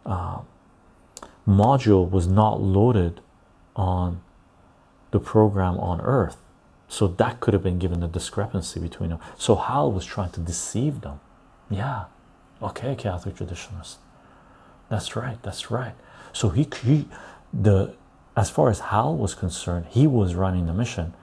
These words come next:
And the astronauts obviously agreed on that. He was the key element in that mission. But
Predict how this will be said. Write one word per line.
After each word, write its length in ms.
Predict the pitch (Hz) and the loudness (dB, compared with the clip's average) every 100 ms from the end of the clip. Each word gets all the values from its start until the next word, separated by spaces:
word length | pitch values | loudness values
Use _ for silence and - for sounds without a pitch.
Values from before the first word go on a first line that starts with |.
| - - | -20 0
And 720 | 120 117 120 120 - - - | 2 4 2 -2 -6 -10 -8
the 140 | - 127 | 0 2
astronauts 540 | 139 - 110 90 - | 2 0 -2 -2 -2
obviously 500 | 92 90 87 85 - | -4 -2 -4 -4 -6
agreed 320 | 87 120 131 | -4 -2 0
on 160 | 95 80 | -2 -4
that. 220 | 80 78 - - - - | -8 -10 -16 -20 -20 -4
He 100 | 104 | 0
was 200 | 95 87 | 0 0
the 240 | 92 87 - | -2 -4 -6
key 440 | - 110 101 - - | -6 0 0 0 -2
element 480 | 120 123 87 - - _ _ _ _ | 0 0 -2 -6 -18 _ _ _ _
in 420 | 113 87 87 85 92 _ _ _ | -4 -2 -4 -6 -12 _ _ _
that 200 | 95 87 | -4 -4
mission. 420 | 90 85 - 85 - - - - - - - | -4 -6 -6 -10 -12 -20 -20 -20 -20 -10 0
But 320 | 104 95 - | 2 2 -2